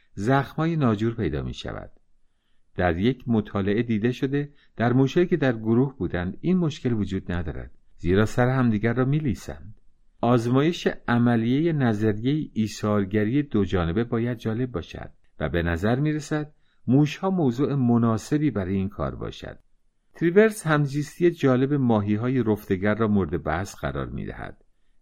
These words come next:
می‌دانیم حدود پنجاه گونه از ماهی‌های کوچک و میگوها زندگی خود را از راه کندن انگل از روی ماهی‌های بزرگتر گونه‌های دیگر تأمین می‌کنند.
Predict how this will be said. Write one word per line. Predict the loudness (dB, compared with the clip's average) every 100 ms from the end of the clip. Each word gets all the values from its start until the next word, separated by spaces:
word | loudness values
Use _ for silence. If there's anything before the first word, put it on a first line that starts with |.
| -6
می‌دانیم | -2 0 0 0
حدود | -2 -2 -2
پنجاه | -4 -2 0 0 0 -2 -2 -4
گونه | -2 0
از | -2 -4
ماهی‌های | -6 -4 -4 -2 -2
کوچک | -4 -6 -10 -6 -6 -6 -8 -6
و | 0
میگوها | 4 4 4 2 2
زندگی | 0 0 0 0 -2
خود | -2 -2 -2
را | -2
از | 0 -2 -2
راه | -2 -2
کندن | -4 -6 -4 -2 0 -2 -2 -4 0
انگل | 2 2 2 0 0 -2 -4
از | -2 -2 -2
روی | -2 0 0 2
ماهی‌های | 2 2 0 -2 -2 -2
بزرگتر | -2 2 2 4 4 2 -2 -4
گونه‌های | -4 2 4 4 2 0 0
دیگر | -2 -2 0 0 0 0
تأمین | -4 -6 -4 -4
می‌کنند. | -6 -8 -12 -14 -14 -16